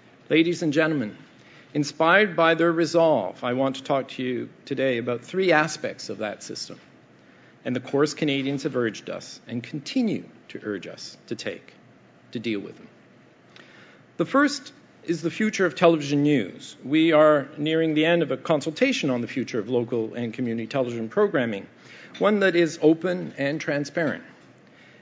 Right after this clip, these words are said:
and which follows, as all such processes do, a proven methodology, collecting, analyzing, and testing evidence. Hearings are not cocktail parties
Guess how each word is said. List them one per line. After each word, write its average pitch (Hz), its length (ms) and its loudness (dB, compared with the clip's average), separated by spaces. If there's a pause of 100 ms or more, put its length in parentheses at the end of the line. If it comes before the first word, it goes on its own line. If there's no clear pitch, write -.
and 127 100 -2
which 127 140 0
follows, 165 540 4
as 120 340 -2 (100)
all 127 200 2
such 127 340 -4
processes 113 580 -4
do, 151 440 2
a 120 40 -6
proven 165 460 0
methodology, 147 840 0 (640)
collecting, 143 640 0
analyzing, 127 800 0
and 117 240 -4
testing 123 500 -6 (100)
evidence. 127 540 -8 (1800)
Hearings 170 580 2
are 143 140 -2
not 143 260 2
cocktail 147 480 0
parties 95 600 -8